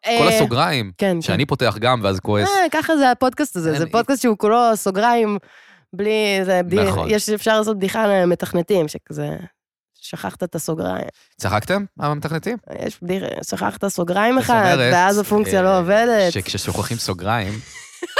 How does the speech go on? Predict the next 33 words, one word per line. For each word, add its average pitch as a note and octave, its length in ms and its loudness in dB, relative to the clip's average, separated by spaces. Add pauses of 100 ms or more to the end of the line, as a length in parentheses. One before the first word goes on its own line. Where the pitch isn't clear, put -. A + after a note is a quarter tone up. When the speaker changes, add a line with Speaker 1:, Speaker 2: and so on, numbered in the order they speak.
(640)
Speaker 1:
שיט - 260 0
שרק A2 260 0
מתכנתים F#2 540 -6
יבינו. D#2 280 -4
Speaker 2:
וואי, A#3 420 2 (180)
כן, B3+ 200 4
כן, G3+ 80 -2
עכשיו A3 240 -2
אני A#3 100 4
בהייטק, F#3+ 680 0
אני, F3+ 320 0
סתם, E3+ 260 0
אני D3+ 80 -2
לא D#3+ 60 -2
בהייטק. F#2 260 2
Speaker 1:
בהייטקס. - 460 -10 (220)
המציאו F#2 260 -6
מילה E2+ 180 -2
חדשה, E2+ 380 -4
צריך - 140 -4
Speaker 2:
כן. E3 60 2
Speaker 1:
להגיד D3+ 180 0
את E2 100 -8
המילה D#3 180 -6
Speaker 2:
אני F#3+ 180 2
Speaker 1:
החדשה. F#3+ 220 4
Speaker 2:
לא, F#3 40 0
אני F#3 140 2
מסרבת F#3 440 0
לשתף D#3+ 260 -4
פעולה D3+ 240 2
עם D3 140 0
ה- C#3 360 -2